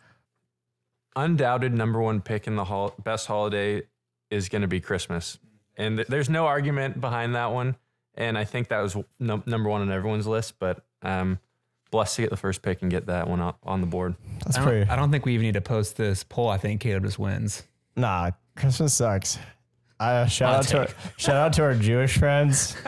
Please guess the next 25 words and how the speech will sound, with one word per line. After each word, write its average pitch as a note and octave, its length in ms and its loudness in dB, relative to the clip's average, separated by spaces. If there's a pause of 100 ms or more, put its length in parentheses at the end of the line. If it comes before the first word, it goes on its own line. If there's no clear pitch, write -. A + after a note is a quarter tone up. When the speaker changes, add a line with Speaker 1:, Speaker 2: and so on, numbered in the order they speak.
(540)
Speaker 2:
They B2+ 220 4
don't D3+ 240 4
even A#2+ 160 2
get G#2+ 140 0
to G#2 60 0
celebrate A2 480 2
Christmas. G#2+ 520 2 (640)
So - 180 -2
Speaker 3:
All G#2+ 200 2 (800)
right, C3 160 -2
Ryan, B2 140 0
I'll B2 60 2
let B2 140 0
you A#2+ 60 0
go A#2 100 2
first A2 320 0
now A2+ 100 0
that G#2 80 0
I G#2 60 -2
can't A2 180 -2
have G2 160 -2
Christmas G2+ 580 -4 (600)
or G#2+ 120 -2
go G2+ 120 0
second. G#2 500 -4